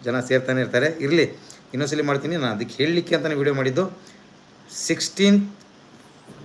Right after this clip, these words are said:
ಹಾಸನ, ಫಿಫ್ಟೀನ್ ಶಿವಮೊಗ್ಗ. ಬನ್ನಿ, ಹಸುಗಳು ನೋಡ್ಕೊಳ್ಳಿ, ಟಾಪ್ ಕ್ವಾಲಿಟಿ ಹಸುಗಳು ಬರ್ತವೆ.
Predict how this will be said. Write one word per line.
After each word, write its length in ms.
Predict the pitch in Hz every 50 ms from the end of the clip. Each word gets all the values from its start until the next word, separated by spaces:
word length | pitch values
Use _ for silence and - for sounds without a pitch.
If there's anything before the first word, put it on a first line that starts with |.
| - - -
ಹಾಸನ, 320 | - 139 147 139 175 175 185 190 202 202 - -
ಫಿಫ್ಟೀನ್ 400 | - 151 143 143 - 180 185 180
ಶಿವಮೊಗ್ಗ. 720 | - - - 143 135 131 120 98 101 - - - - - 113
ಬನ್ನಿ, 380 | 120 135 151 156 156 160 160
ಹಸುಗಳು 380 | 135 107 107 - - 139 143 135
ನೋಡ್ಕೊಳ್ಳಿ, 400 | 135 131 131 127 127 135 135 131
ಟಾಪ್ 540 | 131 - - - - - 135 143 139 - -
ಕ್ವಾಲಿಟಿ 280 | 135 127 127 123 131
ಹಸುಗಳು 480 | 113 110 113 127 120 135 147 151 - - - - - - - - - - 107
ಬರ್ತವೆ. 640 | 127 127 123 135 127 131 147 156 - - - -